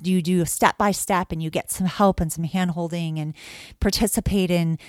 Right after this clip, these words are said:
in a mastermind and you work through something like Digital Course Academy, if you were to do that, then you're going along with the course and you're getting help, but you don't have to f-, go exactly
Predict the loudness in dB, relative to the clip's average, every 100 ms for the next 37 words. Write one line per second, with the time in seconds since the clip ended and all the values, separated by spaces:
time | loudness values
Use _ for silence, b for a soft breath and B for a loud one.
0 | B B -2 0 0 -2 -2 -4 -2 -4
1 | -4 -6 -8 -6 -4 2 2 2 0 2
2 | 4 6 4 0 B B -2 0 2 0
3 | 0 -2 -4 -2 0 0 -2 -2 -6 -4
4 | -4 -6 -6 -8 -4 2 2 2 2 4
5 | 6 4 0 -6 -8 B B B 0 2
6 | 0 4 4 4 4 2 4 4 2 0
7 | -6 _ 2 2 2 -4 0 2 0 -2
8 | -2 -2 0 0 2 0 -2 -2 -2 -8
9 | b b b b _ _ 0 0 0 -4
10 | -6 4 6 6 4 -2 -14 -18 -10 0
11 | 0 0 -6 -8 -8 -18 _ 2 6 4
12 | 2 -6 -4 0 0 -2 -10 -12 -12